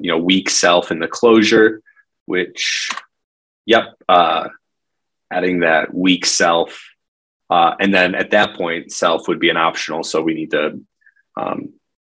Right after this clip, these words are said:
do that optional chaining in order, if we're gonna reference that, or we're gonna need to unwrap it or something like that. However you deal with options, it's fine.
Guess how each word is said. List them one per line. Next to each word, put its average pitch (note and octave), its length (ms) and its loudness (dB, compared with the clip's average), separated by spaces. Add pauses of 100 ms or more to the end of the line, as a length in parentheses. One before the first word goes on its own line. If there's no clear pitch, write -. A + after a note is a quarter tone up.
(240)
do D#2 100 -2
that D#2+ 160 2
optional D#2+ 400 0
chaining F2 500 0
in F2+ 120 -2
order, E2 360 0
if E2+ 160 -4
we're F2+ 120 2
gonna F2 120 0
reference F#2+ 380 0
that, F#2 240 4
or F2 160 0
we're E2 80 -10
gonna D#2 140 -8
need D#2 100 -14
to - 140 -10
unwrap F2 400 2
it F2+ 80 2
or E2+ 60 4
something E2+ 240 -4
like E2 100 -2
that. C3 340 0
However C3 260 4
you G#2+ 120 2
deal F#2+ 140 -4
with F2 100 -6
options, - 340 -12
it's E2 140 -16
fine. - 200 -12